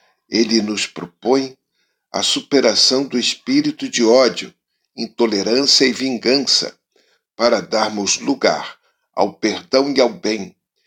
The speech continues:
sem nada esperarmos em troca. Acolhendo seus ensinamentos, faremos de nossa vida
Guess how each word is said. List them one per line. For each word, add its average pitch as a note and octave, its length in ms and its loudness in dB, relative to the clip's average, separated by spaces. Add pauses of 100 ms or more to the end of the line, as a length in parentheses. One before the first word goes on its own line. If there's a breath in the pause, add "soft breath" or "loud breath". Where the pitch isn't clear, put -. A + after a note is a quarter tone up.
(180)
sem - 320 -2
nada G#2 460 0
esperarmos F2+ 1040 -4
em D3 160 -8 (140)
troca. - 560 -8 (840)
Acolhendo C3 680 2
seus - 840 0 (160)
ensinamentos, G#2+ 1160 -2 (360)
faremos A2+ 920 0 (280)
de G#2 200 -4
nossa G2+ 520 2
vida A2 560 -6